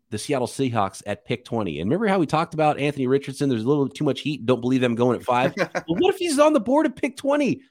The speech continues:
Speaker 1: Anthony Richardson to the Seattle Seahawks, getting by two teams that could absolutely draft him right in front of them, too. Uh, I, I, I could see a slide for some of these quarterbacks, but that would be a heck of a slide for Anthony Richardson with his talent,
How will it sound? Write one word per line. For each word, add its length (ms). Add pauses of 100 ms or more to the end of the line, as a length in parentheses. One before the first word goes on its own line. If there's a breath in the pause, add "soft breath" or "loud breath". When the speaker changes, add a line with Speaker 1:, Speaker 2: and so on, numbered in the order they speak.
(140 loud breath)
Speaker 1:
Anthony 420
Richardson 680 (260)
to 80
the 100
Seattle 540
Seahawks, 720
getting 220
by 220
two 160
teams 320
that 120
could 140
absolutely 440
draft 300
him 80
right 140
in 80
front 200
of 40
them, 160
too. 300 (400 loud breath)
Uh, 280 (280)
I, 100 (120)
I, 100 (120)
I 100
could 160
see 220
a 40
slide 400
for 120
some 100
of 60
these 120
quarterbacks, 600
but 180 (100)
that 160
would 160
be 220
a 60
heck 180
of 80
a 60
slide 340
for 140
Anthony 260
Richardson 420
with 120
his 140
talent, 300